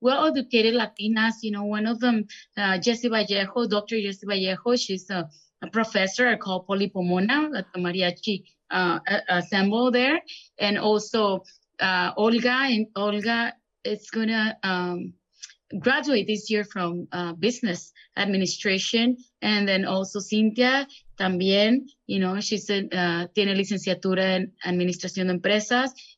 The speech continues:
And also, um, Silvia, licenciada de música. Uh, and my own, to my own, I try to keep learning cultural stuff like this,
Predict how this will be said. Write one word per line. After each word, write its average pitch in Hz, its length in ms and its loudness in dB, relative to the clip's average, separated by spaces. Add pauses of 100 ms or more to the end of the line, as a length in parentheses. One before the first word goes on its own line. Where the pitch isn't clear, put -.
And 226 160 2
also, 254 880 2 (380)
um, 202 560 0 (560)
Silvia, 220 640 2
licenciada 196 720 -2
de 185 100 -4
música. 226 520 -4 (340)
Uh, 185 320 0
and 214 200 4
my 202 380 0
own, 262 760 4 (420)
to 247 220 -2
my 214 220 0
own, 254 260 2
I 247 280 2 (100)
try 294 120 0
to 285 100 -2
keep 247 320 -4 (160)
learning 247 640 4
cultural 233 460 -2
stuff 185 460 -6
like 262 260 -2 (220)
this, 294 240 0